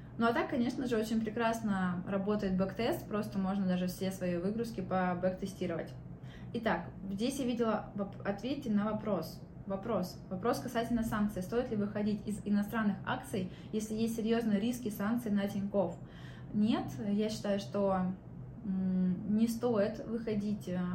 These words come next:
м, выходить, э, из американских бумаг на Тинькове. Опять же, В какой-то степени я уже на этот вопрос отвечала касательно,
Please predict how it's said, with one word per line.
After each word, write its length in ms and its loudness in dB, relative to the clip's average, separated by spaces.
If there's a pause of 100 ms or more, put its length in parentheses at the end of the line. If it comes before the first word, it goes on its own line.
(1160)
м, 300 0
выходить, 540 -2
э, 480 0 (100)
из 240 0 (920)
американских 640 2
бумаг 480 2 (160)
на 120 2
Тинькове. 560 0 (600)
Опять 360 4
же, 140 -4 (480)
В 240 -6
какой-то 300 0
степени 320 0
я 100 4
уже 140 2
на 60 2
этот 80 -2
вопрос 340 0
отвечала 580 0
касательно, 640 0